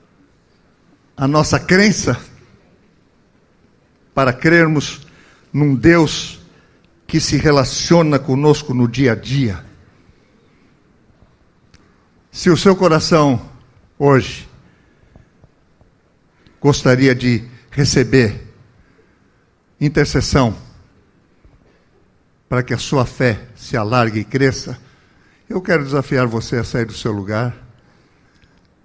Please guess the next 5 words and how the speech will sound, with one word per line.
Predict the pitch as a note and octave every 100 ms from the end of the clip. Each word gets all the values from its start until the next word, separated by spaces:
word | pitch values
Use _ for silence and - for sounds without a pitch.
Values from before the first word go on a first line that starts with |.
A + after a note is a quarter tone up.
| _
e | - A2+
entrar | G#2+ G2+ A#2+
nos | A2
corredores | - G#2 G2 G#2 C#3 C3+ B2 - - - - _ _ _ _ _ _ -
e | G#2 G#2 G2+ F#2+